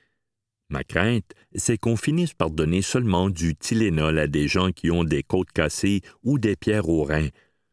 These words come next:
Ce serait inhumain de ne pas traiter leur douleur.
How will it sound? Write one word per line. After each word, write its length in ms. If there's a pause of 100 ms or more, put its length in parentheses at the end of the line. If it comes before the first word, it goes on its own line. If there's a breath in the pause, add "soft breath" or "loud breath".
(200)
Ce 160
serait 340 (140)
inhumain 500
de 160
ne 80
pas 180
traiter 380
leur 260
douleur. 600